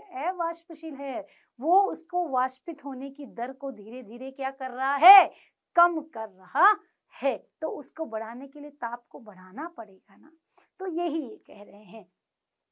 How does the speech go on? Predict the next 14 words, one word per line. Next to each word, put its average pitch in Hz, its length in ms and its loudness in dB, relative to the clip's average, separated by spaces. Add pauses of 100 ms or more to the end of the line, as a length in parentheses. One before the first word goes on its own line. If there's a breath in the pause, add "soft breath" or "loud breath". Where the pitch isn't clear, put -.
(260)
तो 311 220 0
इन्होंने 240 300 -12
कहा 214 320 -12
कि 269 220 -14
विलयन 214 400 -16
का 226 160 -14
क्वथनांक 220 720 -14 (540)
हमेशा 240 500 -10
शुद्ध 214 240 -18
विलायक 202 540 -18
से - 160 -20
क्या 208 260 -20
होता 202 380 -20
है, 330 340 -4